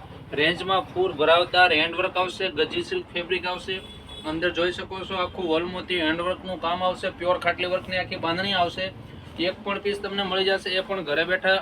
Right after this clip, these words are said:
અમારી ચેનલમાં નવો હોય તો સબસ્ક્રાઇબ કરવાનું ભૂલતા નહીં. સાડી અને બાંધણીની રોજ નવી અપડેટ only for કૈલાસ સાડી સુરત લક્ષ્મણનગરમાં આવે છે, એટલે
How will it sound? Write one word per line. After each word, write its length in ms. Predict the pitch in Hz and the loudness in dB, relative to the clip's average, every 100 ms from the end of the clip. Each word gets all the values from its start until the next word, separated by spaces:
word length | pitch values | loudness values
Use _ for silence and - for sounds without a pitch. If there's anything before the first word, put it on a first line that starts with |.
| 165 | 2
અમારી 320 | 170 185 185 | 0 0 0
ચેનલમાં 420 | 180 180 180 170 | -4 -2 -2 0
નવો 100 | 160 | 0
હોય 160 | 180 180 | 0 -2
તો 100 | 180 | -6
સબસ્ક્રાઇબ 360 | 170 - 190 180 | -8 -6 -6 -4
કરવાનું 340 | 175 175 170 139 | -4 -2 -2 -4
ભૂલતા 260 | 156 185 | -4 -4
નહીં. 180 | 185 175 | -6 -2
સાડી 220 | 156 170 175 | 0 0 0
અને 80 | 175 160 | -4 -6
બાંધણીની 420 | 165 175 175 156 | -4 -2 -2 0
રોજ 180 | 165 170 | -2 -2
નવી 180 | 175 175 | 0 0
અપડેટ 260 | 170 185 190 - - - - - 165 | 2 0 0 -2 -18 -18 -16 -6 -2
only 180 | 180 185 | -2 0
for 100 | 196 190 | 2 2
કૈલાસ 340 | 170 170 180 175 | 0 0 0 0
સાડી 200 | 175 175 | -2 -2
સુરત 120 | 175 175 160 | -4 -4 -6
લક્ષ્મણનગરમાં 640 | - 170 170 170 175 170 | -6 -6 -6 -4 -2 0
આવે 120 | 170 180 | 0 -2
છે, 80 | 180 | -4
એટલે 160 | 175 | -4